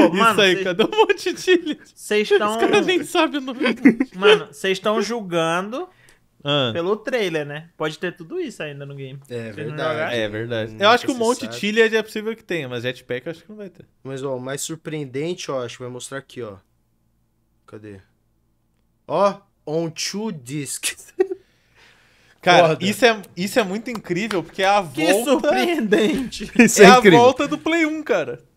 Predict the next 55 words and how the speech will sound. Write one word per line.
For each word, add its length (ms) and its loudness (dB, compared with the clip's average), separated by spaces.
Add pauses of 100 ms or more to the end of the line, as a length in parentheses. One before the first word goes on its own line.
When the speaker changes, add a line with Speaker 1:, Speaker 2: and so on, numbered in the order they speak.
Speaker 1:
É 80 -2
a 100 4
volta 320 -2
do 120 -8
Play 200 -6
um. 140 -8
Tem 120 0
Speaker 3:
Aí 160 6
Speaker 1:
jogo 220 8
Speaker 3:
eu 40 2
Speaker 1:
que 80 -2
Speaker 3:
vi 80 -2
Speaker 1:
tem 180 4
quatro 240 6
Speaker 3:
teorias. 220 2
Speaker 1:
discos. 540 -4 (140)
Speaker 3:
Então, 400 6
é 180 4
Speaker 2:
Ah, 40 -2
Speaker 3:
porque 340 2
no, 100 4
no 60 6
Speaker 2:
melhor 260 8
ter 100 2
Speaker 3:
jogo 100 2
Speaker 2:
dois 160 8
Speaker 3:
original 380 0
Speaker 2:
discos 160 2
que 100 -2
nem 200 -6
a 80 -4
porra 260 -6
do, 100 -10
que, 540 -18
melhor 320 -8
ter 100 -10
dois 220 -8
discos 280 -20
do 80 -16
que 140 -12
ser 160 -12
que 80 -16
nem 80 -10
a 60 -10
porra 200 -8
do 200 -10
Jedi 260 -8
Survival 580 -4
lá 120 -2
que 100 -20
tu 60 -20
tem 120 -12
que 60 -16
baixar 220 -4
Speaker 3:
É. 320 2